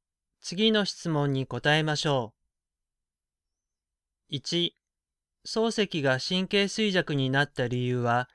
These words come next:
何だと考えられていますか？A、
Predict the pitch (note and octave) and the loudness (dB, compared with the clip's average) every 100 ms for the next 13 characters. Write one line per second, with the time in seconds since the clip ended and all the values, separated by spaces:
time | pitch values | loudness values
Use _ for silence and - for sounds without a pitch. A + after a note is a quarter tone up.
0 | _ _ - D#3+ G3 F3 D#3 C3 C3+ C3+ | _ _ 0 2 2 0 -2 -4 -2 0
1 | C3+ C3+ C#3+ C3+ C3 A2+ A#2 B2 - A2+ | 2 4 2 2 -2 -4 -4 -6 -6 -6
2 | B2+ _ _ _ _ _ _ _ _ _ | -6 _ _ _ _ _ _ _ _ _
3 | _ _ _ _ _ _ _ _ _ _ | _ _ _ _ _ _ _ _ _ _
4 | F#3 F3+ B2+ | 2 2 2